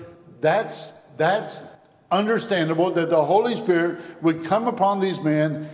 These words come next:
help them to understand the truth, not only what Jesus taught them for those three and a half years,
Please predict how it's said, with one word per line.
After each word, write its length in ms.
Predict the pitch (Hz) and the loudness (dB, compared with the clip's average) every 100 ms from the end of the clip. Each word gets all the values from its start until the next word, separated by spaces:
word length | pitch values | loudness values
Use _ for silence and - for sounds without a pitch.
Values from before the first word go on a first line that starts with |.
| - - - | -18 -20 0
help 320 | 202 233 - | 2 2 0
them 200 | 214 185 | -2 0
to 100 | 175 | 2
understand 680 | 170 185 175 - 185 180 | 2 0 -2 -2 -4 -2
the 100 | 156 | -2
truth, 760 | 151 - 233 196 170 165 - - | -4 -2 2 2 2 -2 -10 -4
not 200 | 185 233 | 0 0
only 200 | 240 226 | 0 0
what 240 | 196 180 | 0 0
Jesus 400 | 151 202 170 160 | -2 -2 0 -4
taught 380 | - 202 240 233 | -2 0 0 0
them 260 | 165 147 151 | -2 -2 -2
for 140 | 151 | 0
those 200 | 147 143 | 0 0
three 200 | - 160 | -2 -2
and 100 | 143 | -2
a 40 | 127 | -2
half 260 | 131 127 | -4 -4
years, 380 | 135 143 160 | -2 0 -2